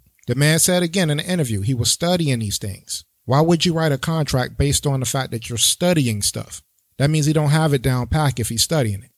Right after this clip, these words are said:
So you had people who are actually helping him craft this contract.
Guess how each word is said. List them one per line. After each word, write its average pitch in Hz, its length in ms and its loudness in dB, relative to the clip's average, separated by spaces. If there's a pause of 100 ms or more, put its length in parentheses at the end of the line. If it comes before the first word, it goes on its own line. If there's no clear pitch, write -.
(140)
So - 180 0
you 151 140 4
had 202 340 2
people 165 300 -6
who 139 160 -2
are 123 100 -4
actually 135 500 -4
helping 147 380 0
him 107 220 -6 (480)
craft 180 460 0
this 147 240 2
contract. - 640 -2